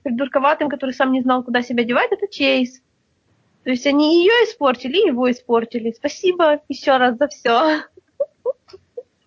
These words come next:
Это совсем не были мои любимые персонажи. Нет, совсем нет. Мгм.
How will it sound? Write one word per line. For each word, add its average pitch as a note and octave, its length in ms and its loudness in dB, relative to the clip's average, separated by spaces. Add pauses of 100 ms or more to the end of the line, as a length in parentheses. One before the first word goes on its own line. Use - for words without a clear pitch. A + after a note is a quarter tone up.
(640)
Это D4+ 160 -2
совсем G4 360 2
не A4 100 6
были G4 180 4
мои F#4 220 4
любимые E4+ 340 2
персонажи. B3 540 -2
Нет, D#4 480 0
совсем D4+ 400 -4
нет. B3 320 2
Мгм. C4 420 0